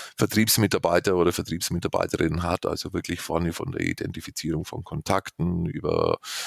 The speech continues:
ja, also wirklich für die Neukundenakquise, aber auch für die, ich sag mal, fürs Relationship Building mit bestehenden Kunden und ganz spannend aber auch für die Rückgewinnung von passiven Kunden oder von schlafenden Kunden. Und so,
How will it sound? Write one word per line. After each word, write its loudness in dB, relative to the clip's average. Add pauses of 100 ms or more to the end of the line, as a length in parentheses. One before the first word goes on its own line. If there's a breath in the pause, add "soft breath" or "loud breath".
(160 loud breath)
ja, 2
also 0
wirklich 0
für 0
die -2
Neukundenakquise, 0 (100)
aber 0
auch 0
für -2
die, -2
ich -4
sag 2
mal, 0
fürs 0
Relationship 2
Building 0
mit -6
bestehenden -2
Kunden -2 (400 loud breath)
und 2 (200)
ganz 0
spannend 0
aber 0
auch -2
für -2
die 2 (500 loud breath)
Rückgewinnung 2
von -2
passiven 0
Kunden -10
oder -4
von -2
schlafenden -4
Kunden. -14
Und -2 (460 loud breath)
so, -6